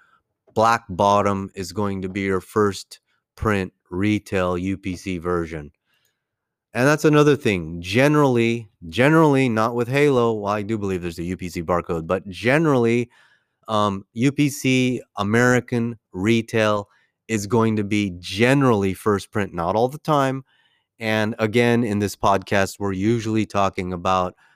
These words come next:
um, made for the United States retail market. North America could include,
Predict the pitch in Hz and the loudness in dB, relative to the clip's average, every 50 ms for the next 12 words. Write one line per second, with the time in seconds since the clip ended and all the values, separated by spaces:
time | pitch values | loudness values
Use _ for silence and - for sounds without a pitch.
0 | _ _ _ _ _ _ _ _ _ _ _ _ - 92 95 92 90 90 90 87 | _ _ _ _ _ _ _ _ _ _ _ _ -8 -4 -2 -2 0 -2 -2 -4
1 | 87 87 90 - - 98 98 110 113 120 123 123 117 107 - - 107 98 95 90 | -6 -8 -12 -12 -10 -4 0 2 2 4 4 2 2 0 -4 -4 -2 -2 -2 -2
2 | 87 90 101 98 101 107 110 117 113 117 104 92 - - - - - 107 104 101 | -2 -2 -2 -2 0 0 0 0 0 -2 -4 -4 -8 -12 -8 -2 0 0 0 0
3 | 92 - - - - 92 90 98 101 95 92 - - 98 92 87 85 85 87 87 | -2 -6 -12 -16 -12 -8 -4 -4 -2 -4 -4 -6 -6 -6 -6 -6 -6 -4 -4 -6
4 | 82 82 - - 82 - _ _ _ _ _ _ _ _ _ _ _ _ _ _ | -6 -6 -10 -14 -20 -20 _ _ _ _ _ _ _ _ _ _ _ _ _ _
5 | _ _ _ _ _ _ _ _ _ _ _ _ _ _ _ _ _ _ _ _ | _ _ _ _ _ _ _ _ _ _ _ _ _ _ _ _ _ _ _ _
6 | _ _ - 98 104 107 98 - 101 95 98 95 95 92 - 92 85 - 101 92 | _ _ -8 -6 -4 -4 -4 -4 -4 -2 0 0 0 0 -2 -4 -4 -2 -2 -2
7 | 92 90 85 - 95 92 90 85 82 | -2 -4 -4 -4 -2 -2 -2 -2 -4